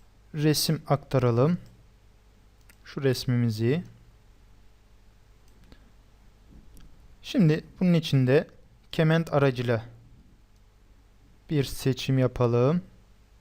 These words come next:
Kement aracıyla seçim yaparken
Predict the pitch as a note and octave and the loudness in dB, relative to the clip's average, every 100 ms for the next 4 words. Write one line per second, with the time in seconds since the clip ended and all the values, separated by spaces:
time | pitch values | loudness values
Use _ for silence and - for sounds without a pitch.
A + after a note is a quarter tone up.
0 | - - _ - - - - - - - | -20 -20 _ -20 -20 -20 -20 -20 -20 -20
1 | - - - G#3 A3+ A3 F3+ D#3 D#3 D3+ | -20 -20 -4 0 2 2 0 0 -2 -2
2 | F3 - F#3 D#3 E3+ C#3+ F3+ G3+ | -2 -2 -2 2 0 0 -2 -4